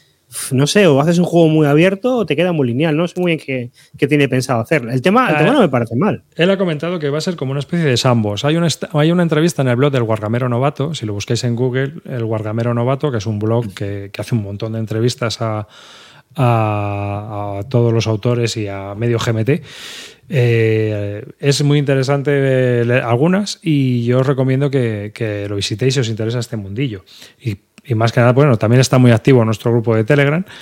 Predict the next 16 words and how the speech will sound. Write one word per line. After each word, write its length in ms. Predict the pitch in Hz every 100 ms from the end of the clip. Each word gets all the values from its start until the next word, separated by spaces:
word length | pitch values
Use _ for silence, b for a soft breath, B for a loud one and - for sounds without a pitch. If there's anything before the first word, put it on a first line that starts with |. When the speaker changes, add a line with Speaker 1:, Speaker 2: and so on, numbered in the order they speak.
| B B B B
Speaker 2:
Así 280 | 135 120 131
que, 420 | 127 123 127 - -
bueno, 300 | 123 113 123 -
pues, 1040 | 120 117 110 107 107 101 95 92 - _ -
pues 200 | - 120
tiene 180 | - 139
una 80 | 156
entrevista. 420 | 139 117 117 -
Y 60 | 113
en 100 | 139
ella, 260 | 196 202
en 120 | 180 165
ella 260 | 202 202
le 300 | 160 135 127
pregunta 420 | 117 120 147 143
el, 140 | 143